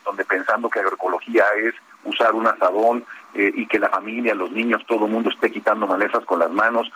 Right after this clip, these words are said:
eso se llama subsistencia, y en algunos de ellos es subsistencia verdaderamente,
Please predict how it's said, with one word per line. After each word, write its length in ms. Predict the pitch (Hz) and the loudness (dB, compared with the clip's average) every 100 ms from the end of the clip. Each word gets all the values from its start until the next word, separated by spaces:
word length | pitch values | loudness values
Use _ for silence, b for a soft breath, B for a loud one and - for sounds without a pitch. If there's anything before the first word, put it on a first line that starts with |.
| B B | B B
eso 200 | 120 131 | 0 0
se 80 | 123 | 0
llama 420 | 110 110 120 117 - | 2 4 2 0 -2
subsistencia, 800 | - 117 110 - 110 110 - 90 | -6 -4 -4 -2 0 2 2 2
y 100 | 92 | 2
en 100 | 92 | 0
algunos 340 | 92 120 123 | 2 2 2
de 80 | 110 | 0
ellos 180 | 113 - | 0 2
es 120 | 113 | 2
subsistencia 840 | - - - - 110 110 - 120 113 B - | 2 0 -2 -2 -2 0 2 4 2 B -8
verdaderamente, 1000 | 98 98 101 107 110 110 107 95 110 101 | 0 4 4 4 2 0 -2 0 2 2